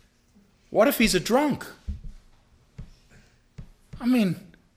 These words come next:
it's not prudent. "Jesus Christ, it's not prudent," he says. That can't be the right way to live. I mean, I'm gonna keep my hard heart.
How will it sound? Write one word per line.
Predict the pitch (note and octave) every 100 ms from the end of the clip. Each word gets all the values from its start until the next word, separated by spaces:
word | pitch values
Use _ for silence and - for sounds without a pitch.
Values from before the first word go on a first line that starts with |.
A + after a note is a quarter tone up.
| _ _ -
it's | - -
not | E4+ C#4+ -
prudent. | E4+ F#4+ F4+ - - - - _ _ _ _ _ _ _ _ _ _ - _ -
"Jesus | - G4 D#4 -
Christ, | G4 F#4+ F#4 -
it's | G#3+
not | - F#4 F#4
prudent," | F#4 F#4+ D4+ G2 - - - - -
he | C3+
says. | C3 F#3+ E3 F#2 - - - - - - - - D4+ G3+ - - G#3 - - - - - - - _ -
That | A3+
can't | D#4+ F#4+ F#4
be | E4+
the | D#4
right | C#4 C#4+ C#4+
way | D4+
to | D4+
live. | D#4+ F#4+ C#4+ A2 - - - _ - - - _ _ _ _ _ _ _ _ _ _ _ _ _ _ _ - - _ _
I | -
mean, | A#3+
I'm | F#3 E4
gonna | F4+ E3+
keep | - E4+
my | D4
hard | G#3 G3 D3
heart. | B2+ D#3+ A#2+ -